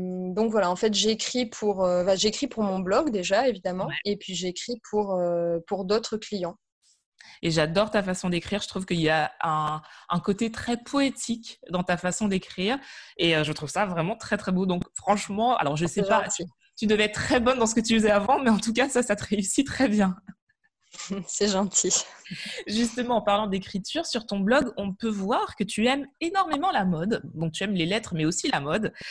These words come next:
Speaker 2: À l'ère de la fast fashion, les modeuses Instagram nous donnent l'impression de, de vivre un peu, tu sais, une fashion week à chaque poste.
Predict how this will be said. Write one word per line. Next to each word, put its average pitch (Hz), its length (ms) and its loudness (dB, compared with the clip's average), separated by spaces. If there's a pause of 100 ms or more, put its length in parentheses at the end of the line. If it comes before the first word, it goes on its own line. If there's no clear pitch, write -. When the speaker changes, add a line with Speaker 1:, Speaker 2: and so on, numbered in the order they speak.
(480)
Speaker 2:
À 208 80 2
l'ère 269 160 4
de 247 80 4
la 214 120 6
fast 226 240 0
fashion, 226 420 2
les 185 140 -4
modeuses 214 520 2
Instagram 220 560 0
nous 175 80 2
donnent 170 140 0
l'impression 180 440 -4
de, 143 480 0 (160)
de 165 120 4
vivre 214 300 6
un 185 140 6
peu, 214 160 0
tu 185 140 -2
sais, 208 80 2
une 180 100 4
fashion 180 300 0
week 196 260 2
à 160 220 4
chaque 175 260 -4
poste. 320 220 0